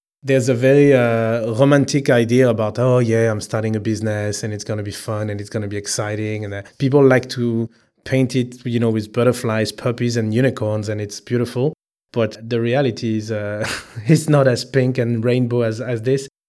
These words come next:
Just like having kids, you know, people, people tell you, "Oh, you're gonna have kids, it's amazing and everything." Yes, it is, but it's really, really hard. And it's never a day that's the same, and it's just extremely challenging and exciting, of course. But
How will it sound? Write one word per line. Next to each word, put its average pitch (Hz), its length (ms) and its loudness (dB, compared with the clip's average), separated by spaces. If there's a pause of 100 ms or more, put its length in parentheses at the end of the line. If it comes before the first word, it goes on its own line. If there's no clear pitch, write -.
Just - 180 0
like 131 140 0
having 113 240 -2
kids, 131 260 -2
you 117 60 -2
know, 113 160 -2
people, 113 340 -4 (240)
people 131 220 -2
tell 117 160 -2
you, 113 100 0
"Oh, 110 120 0
you're 110 140 -4
gonna 113 140 -2
have 104 140 -10
kids, 117 200 -6
it's 107 120 -12
amazing 107 380 -6
and 107 80 -8
everything." 107 240 -8
Yes, 127 320 -4
it 107 120 -12
is, 120 240 -4
but 110 140 -10
it's 104 300 -12
really, 110 260 -6
really 104 220 -8
hard. 104 400 -8
And 117 120 -6
it's 107 280 -10
never 113 400 -4
a 107 80 -8
day 110 160 -6
that's 107 240 -10
the 104 80 -10
same, 120 320 -4
and 101 100 -8
it's 98 160 -10
just - 320 -12
extremely 107 480 -10
challenging 104 500 -14 (240)
and 156 160 2
exciting, 117 480 -4
of 117 140 -8
course. 196 320 -4
But 110 220 -10